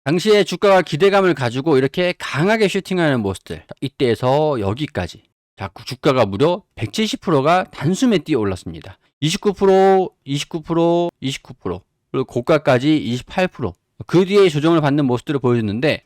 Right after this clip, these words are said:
당시에 올라갔었던 이유를 보면요. 여기서 테슬라가 나옵니다. 테슬라도 옵티머스라는 휴머노이드 로봇을 개발을 하고 있죠. 이거를 사우디 미국 투자 포럼, 여기에서 옵티머스를 공개했다.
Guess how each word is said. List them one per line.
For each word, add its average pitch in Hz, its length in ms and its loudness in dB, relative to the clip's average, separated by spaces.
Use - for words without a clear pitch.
당시에 208 360 2
올라갔었던 196 680 0
이유를 143 320 0
보면요. 101 400 -8
여기서 151 540 -2
테슬라가 226 480 0
나옵니다. 85 480 -16
테슬라도 220 440 0
옵티머스라는 143 880 -2
휴머노이드 208 540 0
로봇을 117 380 0
개발을 123 360 0
하고 117 240 -4
있죠. 95 380 -12
이거를 131 480 0
사우디 202 560 2
미국 139 340 -2
투자 196 240 0
포럼, 123 340 -4
여기에서 165 640 2
옵티머스를 196 800 -2
공개했다. 120 640 -6